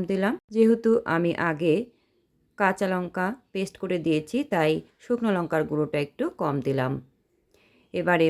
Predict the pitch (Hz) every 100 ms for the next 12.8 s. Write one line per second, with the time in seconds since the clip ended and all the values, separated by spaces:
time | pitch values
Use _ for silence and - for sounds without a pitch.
0 | 160 185 160 156 160 156 147 147 151 156
1 | 151 156 160 165 160 196 190 170 208 320
2 | _ _ - 180 180 180 175 170 208 330
3 | _ _ 170 160 156 180 196 202 185 175
4 | 254 - _ _ 208 202 - 180 156 156
5 | 151 151 - 277 311 147 - 147 143 143
6 | 147 202 330 _ - 147 143 180 - 190
7 | 180 196 208 165 226 - 143 - 151 147
8 | 139 143 - - _ _ 196 202 190 180
9 | 180 165 156 147 - 165 165 165 190 202
10 | 190 170 226 311 202 160 151 - 156 240
11 | 262 170 147 135 135 135 _ _ _ _
12 | _ _ _ _ _ - -